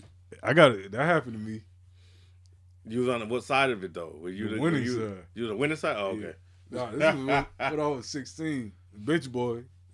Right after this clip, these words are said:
Speaker 1: His girlfriend.
Speaker 2: Oh, man.
Speaker 1: <laughs> Yeah, yo.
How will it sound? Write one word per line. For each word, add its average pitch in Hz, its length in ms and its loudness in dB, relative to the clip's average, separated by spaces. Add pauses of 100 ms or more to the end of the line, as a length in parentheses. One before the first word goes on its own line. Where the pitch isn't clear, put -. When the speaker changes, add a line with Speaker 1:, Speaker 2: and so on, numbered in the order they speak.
(120)
Speaker 1:
His 123 180 -12
girlfriend. 95 400 -14 (760)
Speaker 2:
Oh, 104 240 0
man. 92 340 -6
Speaker 1:
<laughs> - 240 -6 (1300)
Yeah, 107 200 -12
yo. 92 520 -12